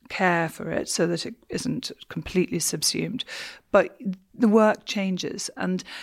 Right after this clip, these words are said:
so it's like a fine wine. It's not a quick, you know, it's here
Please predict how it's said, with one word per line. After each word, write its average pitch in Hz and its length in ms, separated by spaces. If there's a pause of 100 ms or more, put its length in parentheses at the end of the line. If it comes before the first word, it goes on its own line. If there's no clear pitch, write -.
(380)
so - 160
it's 202 140
like 233 140
a 220 40
fine 190 440
wine. 160 420
It's - 240
not 185 180
a 180 60
quick, - 440
you 180 100
know, 160 340
it's - 240
here 160 380